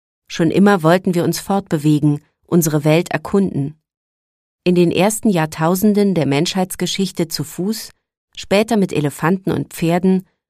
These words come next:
Kutschen, Fahrrädern und Autos. Heute kommen Elektrofahrräder, E-Bikes, Elektroscooter, E-Scooter,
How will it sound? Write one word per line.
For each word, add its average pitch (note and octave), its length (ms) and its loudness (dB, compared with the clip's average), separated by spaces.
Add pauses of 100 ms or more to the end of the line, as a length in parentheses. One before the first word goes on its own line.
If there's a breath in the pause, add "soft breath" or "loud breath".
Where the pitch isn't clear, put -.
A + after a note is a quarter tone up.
(120)
Kutschen, A3 640 -2
Fahrrädern F3+ 680 0
und G3 240 -2
Autos. - 560 -4 (880)
Heute G3 320 4
kommen F3 320 2
Elektrofahrräder, G3 1120 -2 (340)
E-Bikes, F#3 640 -4 (420)
Elektroscooter, F3 1000 -2 (380)
E-Scooter, G3+ 680 -4